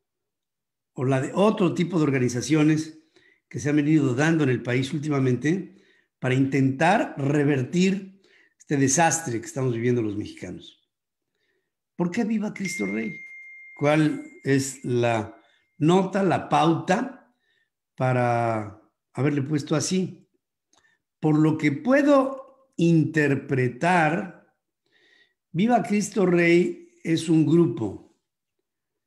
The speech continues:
ciudadano seglar que tiene una organización basada en una red católica.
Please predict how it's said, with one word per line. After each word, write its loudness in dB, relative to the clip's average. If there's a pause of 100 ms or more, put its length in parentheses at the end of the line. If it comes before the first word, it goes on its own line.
(320)
ciudadano 0
seglar -4 (1200)
que 0 (640)
tiene 2
una 4
organización 2 (600)
basada 2
en 2
una 6
red -2
católica. -2